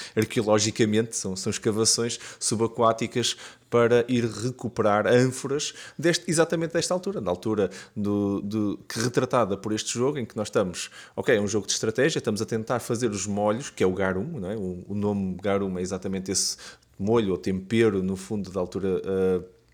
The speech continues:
dos, ehm, dos romanos, que, que saía exatamente daqui e de Espanha também, mas aqui em Portugal era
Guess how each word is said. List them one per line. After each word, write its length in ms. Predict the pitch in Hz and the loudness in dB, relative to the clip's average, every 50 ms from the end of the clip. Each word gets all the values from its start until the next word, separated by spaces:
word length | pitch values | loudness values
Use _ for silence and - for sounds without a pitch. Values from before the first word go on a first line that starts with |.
| _ - - - - - _ - | _ -20 -20 -18 -18 -14 _ -8
dos, 560 | 117 98 101 98 95 92 90 92 - - - | -4 -2 -2 0 0 0 -2 -4 -4 -4 -2
ehm, 800 | 101 95 92 90 90 90 90 87 87 87 87 82 80 80 85 85 82 - - 58 50 - | 0 0 2 2 0 0 -2 -4 -6 -6 -8 -8 -8 -10 -10 -6 -6 -6 -6 -6 -8 -8
dos 160 | - 95 104 98 | -4 -2 -2 -2
romanos, 480 | - 101 90 98 147 - 110 - - | 0 0 0 0 0 0 -4 -8 -10
que, 180 | - - 95 87 | -8 -8 -8 -8
que 160 | - - - | -4 0 2
saía 180 | - - 139 127 139 | 4 6 6 6 6
exatamente 680 | 147 151 143 156 156 151 - 151 143 151 147 - - | 4 4 4 4 2 4 6 6 6 6 4 4 4
daqui 440 | 143 135 - - 185 214 262 277 294 | 4 4 4 4 2 2 2 2 2
e 140 | - 101 98 | 2 0 0
de 140 | 87 95 - | 0 0 -2
Espanha 280 | - - - 107 110 101 | 0 2 2 2 2 2
também, 280 | - 123 113 131 170 | 2 2 4 4 4
mas 180 | 185 147 127 - - - - - - | 4 2 0 0 -2 -8 -10 0 4
aqui 240 | 117 113 - - 127 | 4 4 4 4 -2
em 60 | 131 | -2
Portugal 400 | 123 - - - 135 147 147 165 | -2 -4 -4 0 2 2 4 4
era 180 | 170 165 185 | 4 2 0